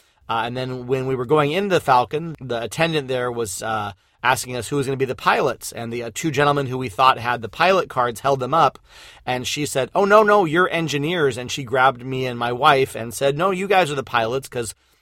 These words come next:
they had given us the pilot cards out of order. I, I felt guilty about that for about three seconds. It was not a very long time that I felt guilty. Um, things I didn't know, I didn't know as, uh, as we were going in that you have one pilot who's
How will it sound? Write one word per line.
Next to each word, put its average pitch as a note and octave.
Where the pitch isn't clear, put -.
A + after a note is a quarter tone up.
they C#3+
had C#3
given C#3+
us C3+
the B2
pilot C3+
cards A#2+
out A2+
of A#2
order. F3
I, C3+
I C#3
felt E3
guilty C#3+
about A2+
that G#2+
for B2+
about A2+
three C3+
seconds. G2
It B2
was A#2+
not A#2+
a A#2+
very A2+
long A2
time C3
that A2+
I A2
felt A2+
guilty. C#3
Um, C3
things G3
I D#3+
didn't E3
know, F3
I D#3+
didn't C#3+
know C3+
as, B2+
uh, A#2
as A2
we C3+
were C3
going C3
in B2+
that A2+
you B2
have A#2+
one C#3
pilot D3
who's B2